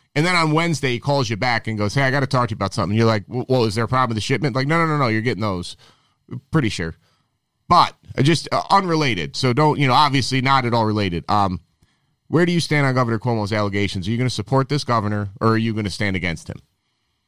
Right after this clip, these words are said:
Is it not gonna f-, run into your mind, at least, of what this man's actual job is right now, where you're going, um, I, I guess I'm gonna,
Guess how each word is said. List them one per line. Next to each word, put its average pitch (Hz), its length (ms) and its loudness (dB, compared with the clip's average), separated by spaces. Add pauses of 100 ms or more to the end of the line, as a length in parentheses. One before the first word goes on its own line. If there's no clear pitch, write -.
(300)
Is 156 180 2
it 240 160 -4
not 143 300 -2
gonna 160 160 0
f-, - 140 -6
run 139 420 2
into 151 240 2
your 135 220 4
mind, 123 340 0
at 135 100 -2
least, 135 280 0
of 101 120 -2
what 131 200 0
this 127 180 -2
man's 127 320 -2
actual 127 400 -2
job 107 320 0
is 117 180 -2
right 117 240 -2
now, 123 200 0
where 117 100 0
you're 120 120 2
going, 104 360 0 (1160)
um, 147 800 0 (480)
I, 120 160 -2
I 123 80 -2
guess 139 220 -2
I'm 147 100 -2
gonna, 139 220 -2